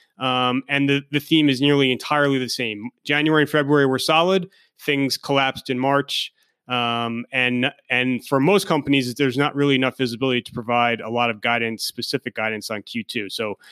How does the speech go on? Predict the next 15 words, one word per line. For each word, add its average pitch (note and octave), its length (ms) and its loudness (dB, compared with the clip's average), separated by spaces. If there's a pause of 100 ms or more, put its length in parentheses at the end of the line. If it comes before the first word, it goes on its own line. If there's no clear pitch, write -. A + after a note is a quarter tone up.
(120)
that's D3 220 -2
the D3+ 60 6
message D3 360 4
from C#3 160 4
nearly B2+ 320 4
everyone. D#3 400 4
You're C3+ 100 2
seeing C3 360 0 (100)
a A#2+ 80 0
lot C#3+ 280 2
more D3 500 4 (300)
dividend D3 380 -2
and A#2+ 100 -2
buyback D3+ 440 2
suspensions. D3+ 880 -2